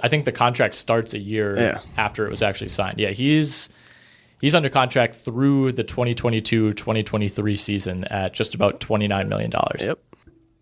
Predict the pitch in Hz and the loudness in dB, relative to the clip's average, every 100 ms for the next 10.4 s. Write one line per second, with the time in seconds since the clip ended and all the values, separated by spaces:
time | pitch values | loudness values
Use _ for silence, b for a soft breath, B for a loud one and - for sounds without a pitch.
0 | _ _ _ - 135 160 165 147 143 151 | _ _ _ -4 0 2 2 2 2 2
1 | 156 151 139 139 147 147 120 127 123 120 | 2 2 2 2 2 2 2 0 2 2
2 | 123 117 123 120 117 - 127 113 120 110 | 2 2 2 4 2 2 2 2 0 0
3 | 104 98 120 113 - 127 139 135 131 - | -2 -2 0 2 2 2 2 0 -2 -2
4 | 123 147 139 139 135 - 117 113 120 113 | 0 2 2 0 0 -2 0 2 2 0
5 | 110 131 156 147 - 139 131 127 131 123 | 0 0 0 0 2 2 2 2 2 2
6 | 117 117 110 120 113 - 107 113 - 120 | 0 0 2 2 2 2 2 0 0 0
7 | 113 107 - B B 104 101 104 110 107 | 2 2 -2 B B 0 2 2 2 2
8 | 98 107 104 101 104 - 107 98 90 98 | 2 0 0 0 0 0 -2 -2 -4 -4
9 | - 127 135 131 120 - 123 110 117 127 | -2 0 0 0 0 2 0 -2 0 0
10 | 147 147 143 131 | 2 2 2 0